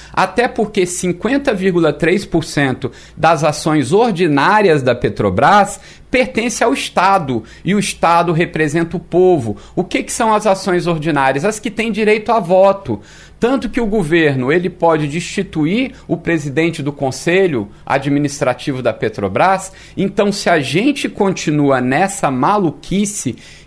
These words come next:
quem vai ser prejudicado é toda a população, porque a inflação está muito alta, ela tende a aumentar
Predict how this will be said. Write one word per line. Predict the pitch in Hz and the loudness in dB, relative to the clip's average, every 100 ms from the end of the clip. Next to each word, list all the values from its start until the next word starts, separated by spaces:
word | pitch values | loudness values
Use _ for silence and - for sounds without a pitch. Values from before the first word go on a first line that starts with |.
| - | -4
quem | 196 247 | -2 0
vai | 208 208 | 2 0
ser | 202 196 | 2 -2
prejudicado | 175 170 165 147 139 - 151 185 170 | -2 -2 -2 -4 -4 0 4 4 4
é | 151 | 0
toda | - 185 214 | 0 0 2
a | 202 | 0
população, | 160 156 160 135 - - 160 190 - - - | -2 -2 0 0 0 0 0 -2 -10 -12 -2
porque | 180 - | -2 0
a | 202 | -2
inflação | 202 196 170 156 180 170 | 0 0 0 0 -2 0
está | 165 - 160 | -2 0 0
muito | 139 156 196 254 - | 2 2 0 0 2
alta, | 180 165 185 185 | 4 4 4 2
ela | 170 160 | 0 -2
tende | - 220 233 | -2 -2 0
a | 220 | 0
aumentar | 185 156 147 156 190 190 | 2 0 2 2 2 -2